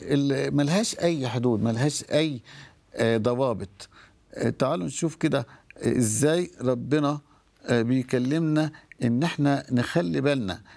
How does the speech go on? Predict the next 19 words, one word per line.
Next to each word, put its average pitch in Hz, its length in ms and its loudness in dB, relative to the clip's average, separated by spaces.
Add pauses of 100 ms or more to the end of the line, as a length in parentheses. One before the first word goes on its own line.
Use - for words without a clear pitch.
(280)
آه، 107 300 0
بموضوع 113 960 0 (600)
ال-، 98 760 0 (120)
الزنا 131 340 2
بالذات. 110 420 0 (280)
بيقول 165 640 0 (600)
في 117 460 -2 (1120)
أمثال 120 600 -2 (140)
إصحاح - 380 -4
ستة 214 480 -2 (800)
في 127 340 -2
عدد 139 540 -2 (220)
أربعة 117 520 -2 (100)
وعشرين، 98 500 -2 (340)
من 127 220 2
أول 175 320 0
عدد 139 300 -2
أربعة 123 260 0
وعشرين: 135 480 0